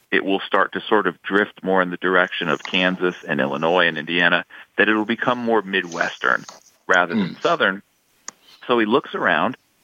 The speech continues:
Speaker 1: to see what he's got to work with, and by far the best known of Missouri's Civil War exports are the bushwhackers, and Quantrill is the chieftain of chieftains. So
Speaker 2: Mm-hmm.
Speaker 1: he takes them, and he makes this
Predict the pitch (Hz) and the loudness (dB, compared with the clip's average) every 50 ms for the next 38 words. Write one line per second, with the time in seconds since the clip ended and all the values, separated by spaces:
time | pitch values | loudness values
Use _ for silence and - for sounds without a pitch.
0 | _ - - 95 - - - 127 135 123 117 113 104 95 - 113 101 98 - - | _ -6 -4 -4 -4 0 2 2 4 4 2 0 -2 0 2 2 2 2 0 -2
1 | 80 85 107 87 - - - 80 78 101 - - - - - - - - - - | -2 0 0 0 0 -2 -2 0 0 0 0 -4 -10 -20 -20 -16 -14 -14 -8 -2
2 | - 104 101 101 92 92 95 98 92 - - - 107 123 - 185 165 - 104 - | 0 0 0 2 2 2 2 2 0 -2 0 2 2 2 2 0 0 0 -2 0
3 | - 104 101 104 - - - 92 104 151 - 95 78 82 104 - - _ _ _ | 2 2 2 2 0 -4 -6 -2 0 0 0 0 -2 -4 -8 -10 -10 _ _ _
4 | - 87 90 90 87 85 82 82 80 - - - _ _ _ - 95 95 92 - | 2 2 4 4 4 4 2 0 -2 -8 -20 -20 _ _ _ -6 -4 -4 -2 2
5 | 104 104 107 110 110 104 101 95 92 - - - - 110 - 101 92 90 90 85 | 2 2 4 4 2 2 0 -2 -4 -6 -8 -4 -4 -4 -2 -2 0 2 2 4
6 | 92 135 160 - - - 87 82 92 117 - - - - _ _ _ _ _ _ | 2 2 0 -4 -8 -2 2 2 2 2 2 -2 -20 -20 _ _ _ _ _ _
7 | _ _ _ _ _ _ - 87 95 101 104 113 113 151 190 - - - 92 - | _ _ _ _ _ _ 0 2 2 2 2 0 0 -2 -2 0 2 0 0 0
8 | - - 58 - - - 80 90 92 - - 98 92 95 92 - - 92 90 101 | 0 -2 -2 -2 0 0 0 0 0 0 2 2 4 4 2 2 2 2 4 4
9 | 113 120 98 87 - - - - - 104 98 - - 98 98 101 98 101 - - | 4 2 0 -2 -2 -6 -2 0 0 0 0 -2 -2 0 0 2 0 0 -2 -2
10 | 135 139 - - - 67 62 64 64 - - - - - 104 92 90 90 87 - | 0 0 0 0 -2 -4 -2 -2 -4 -4 -6 -8 -4 0 2 2 4 2 2 0
11 | - 110 113 113 104 110 123 135 117 - - 151 - - - - - - 82 76 | 0 0 0 0 0 -2 -6 -6 -4 -2 0 0 0 0 -4 -6 -2 0 0 2
12 | 76 90 120 131 _ _ _ _ _ _ _ - 101 92 98 107 104 104 104 110 | 2 0 -2 -4 _ _ _ _ _ _ _ -2 0 0 2 2 2 2 2 2
13 | 131 - - - 110 101 | 0 -2 -2 -2 -2 -2